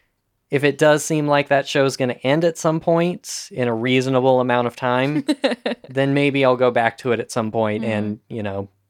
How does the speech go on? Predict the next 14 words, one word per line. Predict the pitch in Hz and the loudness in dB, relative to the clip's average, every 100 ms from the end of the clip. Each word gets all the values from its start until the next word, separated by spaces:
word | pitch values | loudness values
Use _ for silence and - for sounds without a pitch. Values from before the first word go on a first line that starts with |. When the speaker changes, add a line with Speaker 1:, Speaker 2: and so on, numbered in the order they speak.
| _ _ _ _ | _ _ _ _
Speaker 1:
keep | - 123 | -6 -4
going | 120 110 104 | 0 -2 -2
with | 104 | -4
that. | 107 104 | -6 -6
'Cause | 123 | -4
I, | 123 123 - | -2 0 -2
I | |
do | 127 156 156 | 0 2 2
still | - 147 | 2 2
like | 131 123 120 | 4 2 2
the, | 120 113 | -2 -2
the | - 120 | -2 -6
stories | - 135 120 117 113 104 - - | -4 0 2 2 0 -2 -6 -6
and | 117 107 107 104 104 - | -4 -2 -2 -4 -8 -14